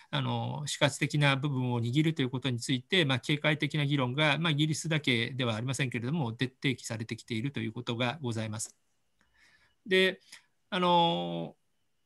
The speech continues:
まあ、ここでも、まあ、その、い-、特にドイツの知識人、あるいはヨーロッパの知識人なんかが、まあ、す-、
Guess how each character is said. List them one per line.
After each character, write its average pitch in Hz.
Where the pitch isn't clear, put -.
ま 233
あ、 165
こ 185
こ 226
で 240
も、 208
ま 156
あ、 -
そ 156
の、 147
い-、 165
特 180
に 143
ド 175
イ 160
ツ 170
の 147
知 143
識 165
人、 139
あ 151
る 160
い -
は 143
ヨ 147
ー 156
ロ 151
ッ -
パ 147
の 135
知 -
識 165
人 131
な 147
ん 147
か 139
が、 123
ま 147
あ、 -
す-、 -